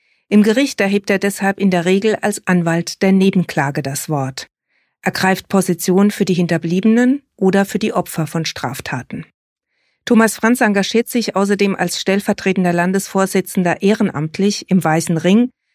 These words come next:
einem gemeinnützigen Verein, der Kriminalitätsopfern hilft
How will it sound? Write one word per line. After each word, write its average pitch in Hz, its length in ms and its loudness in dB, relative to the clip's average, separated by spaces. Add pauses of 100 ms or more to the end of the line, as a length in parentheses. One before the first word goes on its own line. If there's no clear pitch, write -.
(200)
einem 190 260 2
gemeinnützigen 190 800 2
Verein, 180 460 0
der 175 120 0
Kriminalitätsopfern 160 1300 0
hilft 233 480 -2